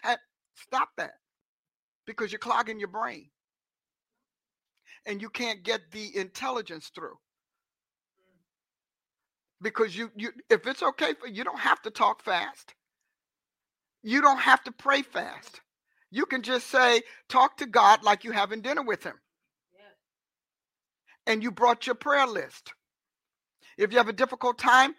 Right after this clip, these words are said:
Speaker 1: write your prayers down. Now, I don't know why I'm covering this today, but clearly God is irritated about hearing some stuff. <laughs> 'Cause the Lord is, <laughs> the Lord is like, "Could y'all please?"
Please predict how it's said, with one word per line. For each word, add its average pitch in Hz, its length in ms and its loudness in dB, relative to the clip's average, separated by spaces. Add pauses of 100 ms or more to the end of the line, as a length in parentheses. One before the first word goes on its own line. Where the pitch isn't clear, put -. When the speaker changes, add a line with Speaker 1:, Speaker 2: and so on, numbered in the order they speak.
Speaker 1:
write 214 360 4
your 269 140 -6
prayers 247 380 -2
down. 208 320 2
Now, 190 100 2
I 233 40 -2
don't 247 120 -4
know 247 140 4
why 220 240 2
I'm 240 100 -8
covering 190 460 -4
this 160 180 -12
today, 165 320 -2
but 180 160 -16
clearly 247 380 -2
God 226 280 4
is 190 140 -4
irritated 208 460 -6
about 175 220 0
hearing 180 240 -4
some 139 180 -20
stuff. - 180 -12 (640)
<laughs> 285 220 -8
'Cause - 320 -4 (420)
the 202 80 -2
Lord 240 300 8
is, 208 80 6 (600)
<laughs> - 0 - (720)
the 233 120 4
Lord 294 280 10
is 226 140 -4
like, 214 300 2
"Could 240 260 4
y'all 220 200 4
please?" 233 580 -4